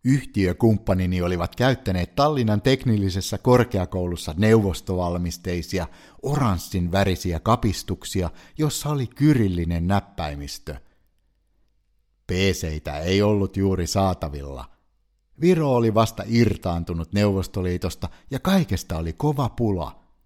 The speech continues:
Sain ostettua yhdellä markalla kokonaisen pullakaupan tyhjäksi. Lähdin parin ison muovikassillisen kanssa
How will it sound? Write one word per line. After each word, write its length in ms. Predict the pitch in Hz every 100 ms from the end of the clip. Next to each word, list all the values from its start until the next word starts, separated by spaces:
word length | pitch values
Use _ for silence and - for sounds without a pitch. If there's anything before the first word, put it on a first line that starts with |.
| _ _ _ _ -
Sain 280 | - 147 135
ostettua 580 | 131 - 101 - 85
yhdellä 580 | 90 143 123 110 104 95
markalla 560 | 101 120 107 - 87 82
kokonaisen 640 | 151 156 147 110 101 87
pullakaupan 800 | - 156 143 110 - 92 90 113
tyhjäksi. 800 | 113 101 82 76 - - 73 - _ _ _ _ _ _ _ _ _
Lähdin 380 | - 87 78 71
parin 400 | - 90 95 87
ison 280 | 98 101 87
muovikassillisen 1040 | 98 113 104 95 90 92 104 92 90 90 90
kanssa 400 | 95 90 -